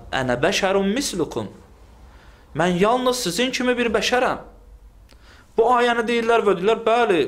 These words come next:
Peyğəmbər deyir ki, mən sizin kimi bir bəşərəm. Yəni, mən sizin kimi xəta da eləyə bilərəm, səhv də eləyə bilərəm, unutqanlıq da eləyə bilərəm. Böyük və kiçik günahları da sizin kimi eləyə bilərəm. Mən də sizin kimi bir insanam."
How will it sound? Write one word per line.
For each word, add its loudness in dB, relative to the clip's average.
Peyğəmbər 0
deyir -4
ki, -6
mən 0
sizin -6
kimi -4
bir 0
bəşərəm. 0
Yəni, 2
mən 2
sizin -2
kimi 0
xəta 0
da 4
eləyə 4
bilərəm, 0
səhv -4
də 4
eləyə 2
bilərəm, 2
unutqanlıq -2
da 4
eləyə 4
bilərəm. 2
Böyük 4
və 2
kiçik -4
günahları 0
da 2
sizin -4
kimi 0
eləyə 2
bilərəm. 0
Mən 0
də -4
sizin -4
kimi 0
bir 2
insanam." -8